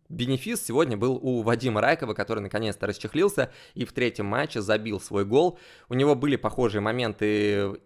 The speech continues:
и в предыдущих играх, тоже были вот эти вот кроссы с фланга, на которые Вадим Раков открывался,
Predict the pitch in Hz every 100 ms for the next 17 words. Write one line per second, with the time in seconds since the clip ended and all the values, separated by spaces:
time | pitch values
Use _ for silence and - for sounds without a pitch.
0 | _ - - 143 156 147 117 - - -
1 | 233 190 143 - 139 123 101 113 101 104
2 | 101 98 - 127 117 110 - 175 214 151
3 | 113 110 123 117 107 117 117 117 117 -
4 | 110 - 160 202 233 -